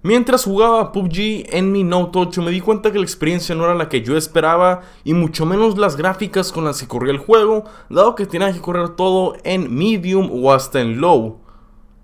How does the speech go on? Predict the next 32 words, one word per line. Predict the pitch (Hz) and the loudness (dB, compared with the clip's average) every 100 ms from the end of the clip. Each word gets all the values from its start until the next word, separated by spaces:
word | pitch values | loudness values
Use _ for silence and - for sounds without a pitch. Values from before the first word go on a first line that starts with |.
| - | -8
para | 98 92 | -6 -6
poder | 104 104 107 | -4 -2 -2
jugar | 113 113 | 0 2
a | 123 | 2
gusto. | 185 - - 85 - - | 0 -2 -8 -12 -14 -18
Está | - - 160 | -14 -4 -2
corriendo | 151 139 170 170 | -2 -4 -2 0
la | 190 | -2
actualización | 185 180 170 143 160 165 | 0 -4 -4 -4 -4 -2
más | 170 170 | -2 -2
reciente, | 147 - 151 160 160 165 | -2 -4 -6 -6 -4 -4
igual | 131 123 123 135 143 - | -4 -4 0 2 2 0
el | 127 117 | -6 -4
Z | 147 139 131 | -4 0 0
dos | 131 131 - | -2 -4 -6
Force | 131 143 131 117 | 0 0 -2 -4
en | |
unos | 120 143 | -2 -2
momentos. | 175 196 190 143 160 202 - - - - - - | -2 -2 -2 -2 -4 -4 -8 -14 -20 -20 -20 -12
Y | 147 170 - | -10 -10 -12
vamos | 110 139 156 151 - 160 | -4 -2 -2 -4 -6 -6
a | 165 160 | -4 -6
comenzar, | - 147 123 113 - 151 156 | -8 -6 -6 -4 0 2 0
pero | 151 131 143 | -2 0 0
antes | 143 151 147 - | -2 -6 -6 -8
que | - | -6
nada | 120 131 135 135 | -4 -2 -2 -2
hay | 123 135 | -4 -6
que | 135 | -4
ver | 135 139 143 - - - - - - - | -2 -2 -4 -10 -20 -20 -20 -20 -20 -8
las | 104 101 | -6 -4
gráficas. | 110 120 139 123 151 156 - - - | 0 0 -2 -4 -4 -4 -10 -16 -18